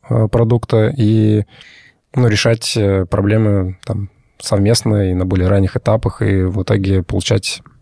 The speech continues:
ну, крутой продукт на выходе. Но я понимаю, что такая картина далеко не в каждой команде у нас сейчас в целом по компании, но все идет, мне кажется, плавненько вот именно вот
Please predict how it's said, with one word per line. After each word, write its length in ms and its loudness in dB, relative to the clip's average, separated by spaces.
ну, 120 0
крутой 300 -2
продукт 260 0
на 100 4
выходе. 340 -2
Но 140 2
я 120 4
понимаю, 280 2
что 200 -2
такая 320 0
картина 560 0
далеко 380 0
не 100 2
в 80 -6
каждой 280 0
команде 420 0
у 40 2
нас 180 0
сейчас 600 -6
в 240 -18
целом 260 0
по 80 -6
компании, 400 -2
но 600 2
все 300 0
идет, 280 0
мне 120 -4
кажется, 260 -4
плавненько 380 -2
вот 180 -2
именно 220 0
вот 120 -4